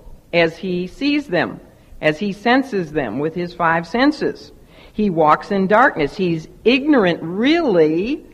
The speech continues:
He doesn't like to hear this, but he's ignorant of what this life is all about.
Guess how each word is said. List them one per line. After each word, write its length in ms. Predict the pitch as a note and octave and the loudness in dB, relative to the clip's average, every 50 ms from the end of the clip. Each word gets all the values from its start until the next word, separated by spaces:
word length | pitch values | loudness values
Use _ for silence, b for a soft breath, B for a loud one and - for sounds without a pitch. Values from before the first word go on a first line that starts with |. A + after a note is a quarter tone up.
| B B B | B B B
He 80 | B A#3+ | B -4
doesn't 260 | A#3+ B3+ G#3+ A3 G3 | -2 0 0 0 0
like 200 | F#3+ F3+ F3 - | 2 0 0 -2
to 60 | C3+ | -6
hear 300 | C#3+ - A3 C4 D#4+ D#4+ | -8 -6 -6 -4 -4 -4
this, 220 | A3+ D3+ E3 - - | -2 -4 -4 -4 -2
but 120 | - G3 | 0 0
he's 200 | G3 G#3+ G3+ F3+ - | 0 0 -2 -4 -2
ignorant 540 | C4+ F#4 A4 A4 E4 A3 G#3 A#3 - - | -2 0 0 0 0 0 0 0 0 0
of 160 | A#3+ B3+ A#3+ B3+ | 0 0 0 0
what 240 | A3+ B3 B3+ B3+ | 0 0 0 0
this 180 | - C#4 C#4 - | -4 -8 -8 -6
life 260 | B3 A#3 A3 A#3+ A#3 | -6 -6 -4 -4 -6
is 120 | A#3+ A3 A#3 | -8 -8 -6
all 180 | A3 G#3+ A3+ | -6 -6 -6
about. 420 | A#3+ A#3+ D#4 F#4+ - - - - | -6 -8 -8 -6 -8 -8 -10 -12